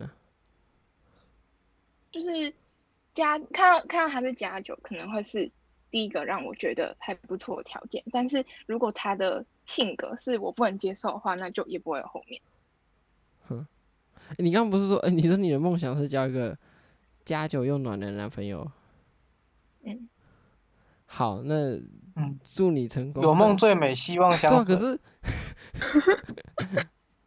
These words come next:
Speaker 1: 可是这样对这种暖男同学来说，会不会是一种失望？因，因为，因为我，我，我不应该这样问哈，我应该说，呃，你觉得喜欢加九是一个普遍的特质，还是你自己而已？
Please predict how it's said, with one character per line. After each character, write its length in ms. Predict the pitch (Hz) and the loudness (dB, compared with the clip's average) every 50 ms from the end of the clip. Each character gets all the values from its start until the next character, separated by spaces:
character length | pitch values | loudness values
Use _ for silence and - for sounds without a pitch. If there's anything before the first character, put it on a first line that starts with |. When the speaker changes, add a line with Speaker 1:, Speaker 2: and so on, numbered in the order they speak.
| _ _ - - - - | _ _ -20 -20 -12 -2
Speaker 1:
可 80 | - 190 | 2 2
是 60 | 262 | 4
这 100 | 302 392 | 4 4
样 140 | 311 277 254 - - - - | 4 4 2 -2 -6 -2 2
对 280 | 277 269 262 240 226 214 | 6 6 8 6 6 4
这 160 | 226 240 233 | 2 0 2
种 380 | 208 196 165 139 131 131 127 - - - _ _ _ _ _ _ - | 2 2 2 0 -2 -4 -6 -10 -12 -20 _ _ _ _ _ _ -4
暖 220 | 156 156 147 143 | -2 0 0 0
男 200 | 147 143 151 151 | 0 0 0 0
同 220 | 156 165 156 160 175 | 0 0 0 0 0
学 140 | 160 156 151 | 0 0 0
来 120 | 143 143 | 0 0
说， 140 | 139 151 147 | 0 0 0
会 60 | 156 | 0
不 120 | 160 156 | 0 2
会 140 | 151 156 156 | 2 2 2
是 80 | 156 160 | 2 2
一 100 | 160 156 | 0 0
种 220 | 139 139 117 120 127 | 0 -2 -4 -4 -8
失 320 | - - - 127 123 123 | -10 -8 -6 -4 -2 -2
望？ 280 | 127 123 110 101 92 120 - 269 - | -2 -2 -2 -4 -8 -8 -10 -6 -2
因， 160 | 247 262 262 | -2 -2 0
因 60 | 302 320 | 0 0
为， 140 | 294 269 | 0 0
因 80 | 240 294 | 0 -2
为 80 | 285 - | 0 0
我， 220 | - 165 160 - - - | 2 0 0 0 0 -2
我， 200 | 139 165 160 131 - - | 0 0 0 0 -4 -8
我 180 | - 175 180 175 | -2 0 0 2
不 100 | - 214 | 2 2
应 80 | 208 202 | 2 2
该 80 | 202 | 2
这 80 | 185 196 | 0 0
样 80 | 185 | 0
问 140 | 180 156 127 | 0 -2 -2
哈， 100 | 113 104 | -2 -2
我 160 | 104 120 135 | -2 0 0
应 60 | 165 196 | 0 0
该 100 | 226 226 | 0 0
说， 180 | 226 208 220 - _ - _ _ _ _ _ _ _ - - _ _ _ _ _ _ - | -2 -2 -4 -6 _ -20 _ _ _ _ _ _ _ -20 -20 _ _ _ _ _ _ -2
呃， 440 | 143 147 143 139 139 135 131 131 - | 0 2 2 4 2 0 0 -2 -2
你 220 | - 190 190 175 156 | 2 2 2 2 2
觉 260 | - 165 170 170 170 | 4 4 4 4 4
得 320 | 165 196 196 180 156 143 | 4 4 4 4 4 2
喜 220 | 143 - 147 143 156 | 2 0 -2 0 0
欢 180 | 185 180 180 | 0 0 0
加 200 | 185 196 180 185 | 0 0 -2 -2
九 340 | 175 156 135 110 82 76 143 | 0 0 0 0 0 -2 -6
是 160 | 156 - - 180 | -8 -4 -4 -2
一 40 | |
个 140 | 160 170 151 | 2 2 0
普 180 | 143 - 143 127 | 0 0 -4 -2
遍 200 | 110 165 175 147 | 0 0 0 0
的 100 | 131 127 | 0 -2
特 200 | - 156 135 117 | 0 0 -2 -2
质， 200 | - - - - | -4 -10 -12 -12
还 140 | - 135 123 | -10 -8 -8
是 320 | 131 - 156 147 135 90 - _ _ - | -4 -2 0 0 0 0 -4 _ _ -6
你 180 | 185 139 123 117 | -4 -4 -4 -2
自 140 | - 160 | -2 -2
己 320 | 151 - - 127 107 - - - | -2 -2 -6 -8 -8 -8 -10 -10
而 200 | - 113 117 113 | -8 -6 -4 -4
已？ 220 | 120 113 87 - | -4 -6 -8 -12